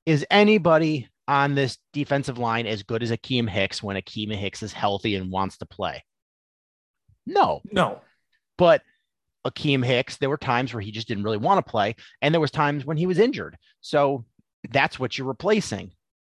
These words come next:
Speaker 1: Uh, you know, you replace Danny Trevathan. Did Danny Trevathan really even play much last year?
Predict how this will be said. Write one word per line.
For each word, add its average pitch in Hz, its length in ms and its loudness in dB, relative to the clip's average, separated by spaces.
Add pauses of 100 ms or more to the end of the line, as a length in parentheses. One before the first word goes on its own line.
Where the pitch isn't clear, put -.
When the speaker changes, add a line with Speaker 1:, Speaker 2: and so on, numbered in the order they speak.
(580)
Speaker 1:
Uh, 123 320 4 (680)
you 113 140 -6
know, 110 140 0
you 113 200 -4
replace 117 360 2
Danny 131 260 2
Trevathan. 139 600 -4 (1000)
Did 160 280 -4
Danny 190 240 4
Trevathan 170 480 0
really 185 180 2
even 139 160 -2
play 202 260 0
much 104 260 -4
last - 300 -14
year? - 220 -16